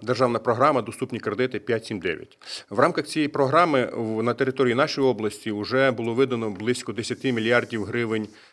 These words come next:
кредитних коштів, е, за пільговою ставкою. І, е, з них сім з пол-, сім, е, і шість мільярда гривень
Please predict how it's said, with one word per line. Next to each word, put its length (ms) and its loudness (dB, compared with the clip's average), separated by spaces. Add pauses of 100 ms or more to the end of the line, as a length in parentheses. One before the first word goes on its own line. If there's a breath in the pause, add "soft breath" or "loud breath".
кредитних 540 -4
коштів, 500 -2 (560 soft breath)
е, 160 -2
за 100 -2
пільговою 420 -2
ставкою. 720 -2
І, 580 -2
е, 320 -2
з 80 -8
них 320 2 (400)
сім 180 -2
з 60 -8
пол-, 220 0
сім, 360 0 (100)
е, 200 -2
і 60 -4
шість 220 -6
мільярда 320 2
гривень 380 -2